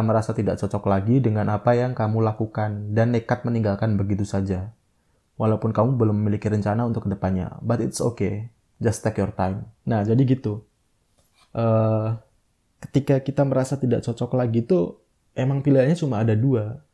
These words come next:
Kamu bakal tetap berada di situ atau kamu bakal pergi mencari jalan lain. Nah, itu pilihannya ada di dirimu nih. Jadi benar-benar dipikirkan mateng-mateng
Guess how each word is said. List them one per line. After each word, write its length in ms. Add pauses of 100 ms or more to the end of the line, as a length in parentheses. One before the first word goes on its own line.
(1040)
Kamu 240
bakal 400
tetap 160
berada 400
di 80
situ 480
atau 160
kamu 160
bakal 320
pergi 480
mencari 400
jalan 320
lain. 300 (920)
Nah, 160
itu 160
pilihannya 400
ada 60
di 100
dirimu 320
nih. 100 (600)
Jadi 160
benar-benar 480
dipikirkan 560
mateng-mateng 640